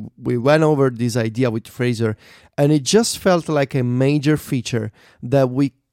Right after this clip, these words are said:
could not possibly avoid on the show. And it just felt like the workflow series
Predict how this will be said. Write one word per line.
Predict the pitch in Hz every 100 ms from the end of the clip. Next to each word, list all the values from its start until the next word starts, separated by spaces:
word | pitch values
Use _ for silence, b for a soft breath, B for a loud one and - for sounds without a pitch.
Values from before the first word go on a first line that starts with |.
| _ -
could | - 160 151
not | 147 147 147 -
possibly | 139 135 - 131 131 127 -
avoid | 123 120 - - - -
on | - 131
the | 117
show. | 120 - - - -
And | 139 135
it | 139
just | 117 156 175 -
felt | - 170 160 -
like | 143 123
the | -
workflow | 117 160 185 202 185
series | - 185 170 170 -